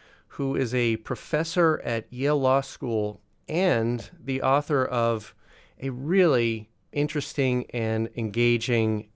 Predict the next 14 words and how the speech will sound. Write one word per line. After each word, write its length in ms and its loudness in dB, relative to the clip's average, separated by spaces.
and 540 -2
in, 180 -8
in, 200 -2
in, 380 -6
in 120 -2
many 200 2
places 440 -2
entertaining 960 0
book 400 2
called 540 2
Fancy 540 -4
Bear 440 2
Goes 600 -2
Fishing, 640 -4